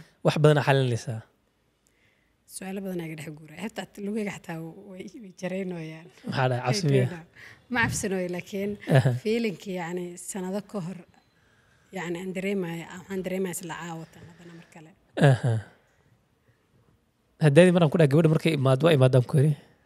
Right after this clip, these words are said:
Speaker 1: Eh, gabdhay wadataa ku dhahay. Kastoo reaction kala bixisay.
Speaker 2: You know, gabdhaha hadday meesha imaadaan waa dareemi kartaa.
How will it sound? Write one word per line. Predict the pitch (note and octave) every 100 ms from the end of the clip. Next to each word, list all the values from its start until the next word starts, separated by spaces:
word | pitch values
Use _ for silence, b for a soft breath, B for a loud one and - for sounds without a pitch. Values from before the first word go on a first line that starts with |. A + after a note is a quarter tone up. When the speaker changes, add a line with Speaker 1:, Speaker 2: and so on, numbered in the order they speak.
| _ _ _ _ _ _ - -
Speaker 1:
Eh, | D#3+ B2 A#2 A#2 -
gabdhay | D#3+ C3 D3
wadataa | C#3 A#2+ C3+ A#2+
ku | -
dhahay. | A#2+ C#3 - b b b _ _ _ - - G#3+
Kastoo | D#3+ A#2 D3
reaction | C#3 C3 C#3
kala | B2+ C3
bixisay. | A2 - - C3 B2+ _ _ _ _ _ -
Speaker 2:
You | A3+ A#3
know, | A3 F3+ E3+ A3 A#3 _ G#3+ -
gabdhaha | G#3+ G3+ A3
hadday | G3 A3
meesha | G3+ G3+ G3+
imaadaan | F3+ F3+ F#3+
waa | F#3
dareemi | E3 F3+ F3+
kartaa. | E3+ - D#3